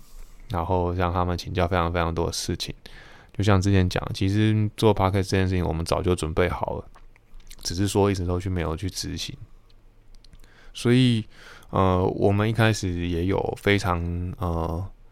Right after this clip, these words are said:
完整的规划，只是说，呃，规划又赶不上变化嘛，然后所以目前的就是所有的制作都是只有我一个人，从头到尾都只有我一个人。那每天都还是要去想这些，呃，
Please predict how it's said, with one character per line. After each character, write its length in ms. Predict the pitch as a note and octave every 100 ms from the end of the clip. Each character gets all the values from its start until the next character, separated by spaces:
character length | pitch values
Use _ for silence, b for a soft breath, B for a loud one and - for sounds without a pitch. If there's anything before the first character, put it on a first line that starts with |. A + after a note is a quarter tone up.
| b b b b b b -
完 220 | G#2 C#3
整 240 | C#3 G2
的 120 | E2+ E2+
规 240 | G2+ G2
划， 240 | G2+ F2
只 160 | E2+ F2
是 100 | G2
说， 300 | G#2 G2 G2 G2 -
呃， 200 | E2 -
规 160 | F#2 F2+
划 240 | F#2 E2+
又 260 | F2+ F2 E2+
赶 180 | F2
不 60 | D#2
上 200 | F2+ E2+
变 160 | E2+ G2
化 220 | - F2+
嘛， 180 | - -
然 120 | F2
后 200 | F2+ F#2
所 240 | E2+ - G2+
以 180 | F#2+ E2+ B B B B -
目 180 | A2+
前 320 | G2+ - F2+ F2+
的 320 | F2+ F2 E2+
就 160 | F#2
是 180 | F2 F2+
所 260 | E2+ G2 G#2+
有 60 |
的 120 | F#2 F2
制 160 | G2
作 160 | F#2+ F#2
都 140 | F2+
是 100 | F2+
只 100 | F#2
有 60 | E2+
我 140 | E2
一 40 | E2+
个 100 | D#2+
人， 140 | D#2+
从 300 | - G2 A2+
头 200 | A2+ F#2
到 160 | G2 F2+
尾 120 | F2
都 100 | F2+
只 140 | F2+
有 100 | E2+
我 160 | - -
一 60 |
个 100 | -
人。 200 | - - - B B B B -
那 180 | E2+ E2
每 140 | D#2+
天 200 | G2+ G2
都 140 | G2 F#2+
还 160 | E2+
是 100 | -
要 160 | F#2+ F2+
去 180 | G2 F#2
想 220 | - F2+ E2+
这 120 | F#2
些， 420 | G2 G#2+ G#2+ G#2 G2+
呃， 320 | E2+ F2